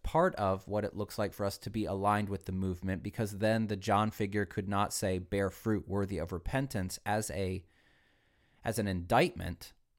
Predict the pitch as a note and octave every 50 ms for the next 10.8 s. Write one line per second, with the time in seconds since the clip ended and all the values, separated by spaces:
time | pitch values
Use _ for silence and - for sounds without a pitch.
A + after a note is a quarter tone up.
0 | _ _ _ _ _ _ _ _ _ - A2 - C3 A#2+ A2 A2 A2+ A2+ A#2 E3
1 | A3 B3 G3+ D3 A#2 F2+ F2+ F#2 - - _ _ _ _ _ _ _ _ _ _
2 | _ _ - - A#2+ A#2+ A2+ G#2+ G2+ - - G#2+ G2 - - - - G#2 G2+ F#2
3 | F#2+ F2+ F#2 F2+ - - G2+ F2 - - - - - - A#3 B3 A#3 - - D#3+
4 | G3 A3 G3+ - G3+ G#3+ G#3+ G3+ G#3+ F3 C#3 G2+ A2 G#2+ G#2+ - - F#2 F2+ -
5 | - E2+ - G2+ F#2+ - - G#2 G#2+ - B2 D3 E3 - - G#3 F#3+ G3 - _
6 | _ _ _ _ - - - _ _ _ _ _ _ _ _ _ _ - _ -
7 | - - - - - - - D3+ D#3 - A3 A3+ - - D3+ A#2+ B2+ C3+ B2+ -
8 | - - - - A#2 A2 B2 B2+ C3 B2+ - - C3+ C3+ - - - _ _ _
9 | _ _ _ _ _ _ - - _ - - A#2+ A#2 A#2 A2 - - A2+ A2+ B2
10 | B2 B2 B2 A#2+ A#2+ - - - B2 B2 B2 B2+ A2 - -